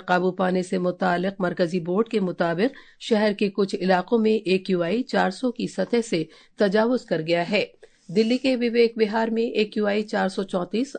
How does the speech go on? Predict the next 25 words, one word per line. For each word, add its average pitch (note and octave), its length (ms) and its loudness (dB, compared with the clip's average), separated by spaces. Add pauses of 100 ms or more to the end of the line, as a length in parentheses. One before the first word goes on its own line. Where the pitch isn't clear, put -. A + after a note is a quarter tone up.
आनंद F#3 320 0
विहार F#3+ 340 -2
में F#3+ 140 -2
चार E3+ 260 -2
सौ F3 140 -6
तीस G3+ 380 -4 (300)
और G3+ 120 4
बवाना F#3+ 460 2
में F#3 140 -2
चार F3 260 0
सौ F3 160 -6
पच्चीस F#3+ 580 -4
दर्ज E3 220 -4
किया F#3+ 280 2
गया। E3+ 320 2 (1300)
डॉक्टर B3 420 6
वर्गीज B3+ 540 6
कुरियन A#3 420 6
की C#4 400 2
एक A3 160 0
सौ A#3 360 4
तीनवीं A#3+ 680 4
सालगिरह G3+ 580 4
के C#4 200 0
एजाज F#3+ 440 2